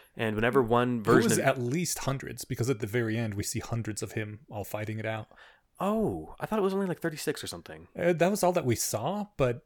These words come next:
Speaker 1: Okay.
Speaker 2: at the end we saw, yeah, a lot of hims.
Speaker 1: Nice. Yeah, so the premise is that whenever one of you dies across the multiverse,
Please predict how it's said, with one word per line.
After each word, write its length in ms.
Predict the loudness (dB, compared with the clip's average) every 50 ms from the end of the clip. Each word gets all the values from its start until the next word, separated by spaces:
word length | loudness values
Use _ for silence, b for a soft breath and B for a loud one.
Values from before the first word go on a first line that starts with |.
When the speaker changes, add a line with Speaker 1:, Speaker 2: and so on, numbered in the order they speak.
| _ -4
Speaker 1:
Okay. 200 | -4 -4 -2 0
Speaker 2:
at 140 | 0 0 2
the 160 | 2 2 4
end 180 | 4 4 4 2
we 80 | 2 0
saw, 360 | 2 2 2 2 2 0 0 -4 _ 0
yeah, 320 | 2 2 2 2 -2 -6 -10 -16 _ _ -2
a 60 | -2
lot 480 | -2 0 -2 2 4 6 6 6 6 4
of 80 | 2
hims. 320 | 0 -2 -2 -2 -2 0 2
Speaker 1:
Nice. 380 | 2 2 2 0 -6 -8 -10 B B B B B B 2
Yeah, 100 | 4 4
so 140 | 4 2
the 120 | 0 0 4
premise 260 | 4 6 6 6 2
is 100 | 2 2
that 120 | 2 2
whenever 220 | 4 4 4 4 2
one 220 | 4 4 2 2
of 80 | 2 0
you 80 | 0
dies 400 | 4 6 6 6 6 4 2 -2
across 260 | -4 0 2 2 2 2
the 80 | 2
multiverse, 640 | 0 0 0 0 -2 -2 -4 -4 -4 -4 -6 -6